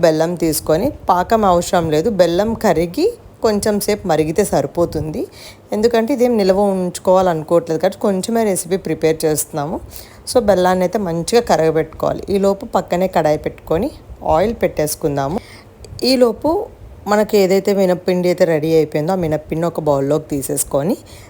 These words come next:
లైట్గా చిటికెడు అంటే చిటికెడే ఉప్పు యాడ్ చేసుకొని మంచిగా మిక్స్ చేసేసుకోవాలి. మీరు ఏదైనా ఒక ప్లాస్టిక్ కవర్, లేదంటే జంతికల గొట్టం ఏదైనా తీసుకోవచ్చు, లేదా ఒక మందపైన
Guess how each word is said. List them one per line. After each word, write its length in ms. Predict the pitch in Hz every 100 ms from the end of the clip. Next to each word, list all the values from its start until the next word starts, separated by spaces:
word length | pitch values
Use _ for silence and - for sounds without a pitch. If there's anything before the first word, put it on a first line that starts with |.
| - 196
లైట్గా 420 | 196 208 208 190 - -
చిటికెడు 360 | 202 - - 190
అంటే 140 | 208 254
చిటికెడే 440 | 226 - - 190 214 175
ఉప్పు 200 | - 180
యాడ్ 180 | 147 139 -
చేసుకొని 420 | 160 147 - 165 214
మంచిగా 340 | 170 151 170 202
మిక్స్ 220 | 147 - -
చేసేసుకోవాలి. 800 | 151 147 143 - 139 135 143 254 - - - - 233
మీరు 200 | 247 254 226
ఏదైనా 220 | 214 226 220
ఒక 80 | 214
ప్లాస్టిక్ 480 | 202 175 165 - 185 180
కవర్, 280 | 165 165 165
లేదంటే 380 | 170 165 165 165 160
జంతికల 440 | 170 156 - 180 175 165
గొట్టం 300 | - 156 160 - - - - - 202
ఏదైనా 280 | 214 226 226
తీసుకోవచ్చు, 420 | 196 165 - 170 180
లేదా 140 | 175 180
ఒక 80 | 185 180
మందపైన 600 | 160 170 180 185 185 185